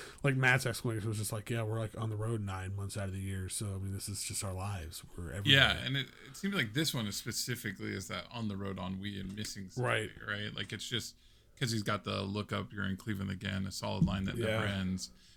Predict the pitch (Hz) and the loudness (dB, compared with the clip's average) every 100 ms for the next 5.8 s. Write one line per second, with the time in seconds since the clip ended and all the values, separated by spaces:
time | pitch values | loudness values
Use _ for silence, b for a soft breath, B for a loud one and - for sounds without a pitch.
0 | - 160 143 165 160 135 - - 160 139 | -6 -2 2 4 2 -2 -10 -4 0 2
1 | 196 196 170 139 131 113 - 127 110 - | 4 4 4 2 0 -2 0 0 2 2
2 | 147 185 131 104 92 - 107 95 101 98 | 4 4 4 0 -4 -2 0 0 2 0
3 | 98 95 101 113 98 92 101 98 98 92 | 0 -2 -2 -2 -2 -4 -6 -6 -6 -4
4 | 123 113 98 98 98 - b b b - | -2 0 0 0 -2 -4 b b b -6
5 | 139 139 139 147 147 143 127 117 | 0 4 4 4 2 2 2 0